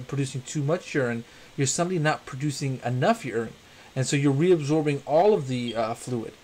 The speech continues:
And so, uh, why does this occur? This, pretty much the only reason this occurs is because w-, with trauma, you have destruction of the cells. And when the cells gets destroyed, it begins to, uh, all the st-, stored hormones be-, become released.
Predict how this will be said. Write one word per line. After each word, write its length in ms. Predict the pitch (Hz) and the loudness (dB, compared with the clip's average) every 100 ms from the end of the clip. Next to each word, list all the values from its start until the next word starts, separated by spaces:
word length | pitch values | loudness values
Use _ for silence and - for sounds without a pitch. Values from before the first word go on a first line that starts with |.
| - - - | -20 -20 -4
And 160 | 147 151 | 0 2
so, 320 | - 175 151 - | 6 6 6 4
uh, 140 | 151 135 | 6 8
why 240 | 135 160 | 8 8
does 160 | 196 170 | 8 4
this 160 | 156 | -2
occur? 400 | - - 151 185 | -2 4 4 4
This, 360 | 147 139 220 - - - - - - - | 0 2 0 0 -12 -20 -20 -20 -10 0
pretty 180 | 214 | 4
much 160 | 214 202 | 4 2
the 160 | 151 160 | 0 0
only 180 | 175 | 2
reason 200 | 190 185 | 2 0
this 100 | 170 | 0
occurs 300 | 151 - 214 | -2 2 2
is 80 | 165 | 2
because 420 | 135 131 143 131 - - - - | -4 -2 2 0 -2 -20 -20 -6
w-, 260 | 143 143 139 | -4 0 2
with 200 | 139 - | 2 2
trauma, 460 | - 170 208 180 | -4 -2 0 0
you 140 | 135 139 | 0 0
have 240 | 139 131 | 0 -2
destruction 500 | 123 - 156 156 170 | -6 -2 0 0 -2
of 120 | 143 | -4
the 80 | 120 | -4
cells. 500 | - 202 190 120 - - - - | -4 0 2 2 -4 -16 -18 -4
And 140 | 139 | 0
when 100 | 143 | 2
the 60 | 139 | 0
cells 300 | - 180 170 | 0 -2 -2
gets 200 | 156 131 | -6 -6
destroyed, 680 | 131 - - 202 202 131 117 - - - | -6 -6 -2 2 4 2 0 -14 -18 -6
it 160 | 139 131 | -4 -2
begins 480 | 143 151 175 165 - - | 0 2 2 -2 -8 -2
to, 380 | 147 135 135 - | 0 0 -2 -2
uh, 60 | |
all 260 | 120 139 175 | 4 6 6
the 340 | 156 143 123 | 6 4 4
st-, 280 | 123 - 143 | -2 -8 -8
stored 340 | - - 170 147 | -4 2 2 4
hormones 320 | 160 175 139 | 2 0 -2
be-, 280 | 131 135 135 | -4 -10 -10
become 320 | 131 - 139 | -8 -4 -4
released. 460 | 127 131 190 117 - | -2 -2 -4 -8 -14